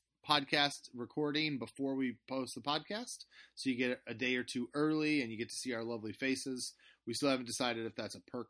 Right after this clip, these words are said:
or not. Uh, thanks to Tim Cox for our logo. He's at Tim V Cox on Instagram. Thanks for Alvin for the theme music, which is at, uh, he's at the Skull School.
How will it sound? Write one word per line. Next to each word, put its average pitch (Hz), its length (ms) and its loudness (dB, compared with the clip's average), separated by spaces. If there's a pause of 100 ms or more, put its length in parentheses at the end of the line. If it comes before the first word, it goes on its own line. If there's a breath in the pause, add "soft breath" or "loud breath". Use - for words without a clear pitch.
or 107 100 -10
not. 101 400 -10 (560 soft breath)
Uh, 135 260 6
thanks 160 240 4
to - 80 -4
Tim 160 180 4
Cox 175 560 6
for 143 320 6
our 131 120 2
logo. 175 420 4
He's 151 160 0
at 135 100 -2
Tim 143 160 0
V 127 140 0
Cox 135 300 2
on 127 80 -4
Instagram. 135 600 0
Thanks 127 240 -4
for - 140 -8
Alvin 135 380 4
for 127 80 -4
the 110 100 -6
theme 160 240 0
music, 151 460 0 (440 loud breath)
which 120 240 -2
is 123 220 0
at, 123 260 2 (160)
uh, 107 380 -4 (140)
he's 139 260 -2
at 127 220 4 (340)
the 123 80 -4
Skull 156 260 -2
School. 214 440 -2